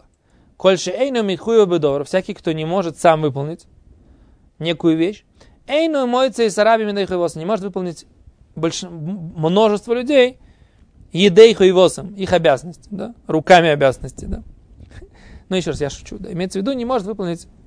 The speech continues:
вместо людей или не может помочь другим людям выполнить их обязанности. Вот, это Мишна. Теперь давайте посмотрим, что говорит Гемара.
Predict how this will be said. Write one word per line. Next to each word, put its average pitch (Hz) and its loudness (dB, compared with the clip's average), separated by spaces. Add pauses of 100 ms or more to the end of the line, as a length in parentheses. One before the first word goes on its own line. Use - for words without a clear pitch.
(260)
вместо 170 -4
людей 165 -2 (140)
или 151 -4 (640)
не 147 -6
может 180 -2
помочь 151 -4
другим 151 -8
людям 214 -4
выполнить 165 -4
их 156 -10
обязанности. - -12 (2000)
Вот, 160 0
это 240 8
Мишна. 165 0 (420)
Теперь 226 6
давайте 165 4
посмотрим, 165 0
что 170 -2
говорит 160 0
Гемара. 135 -4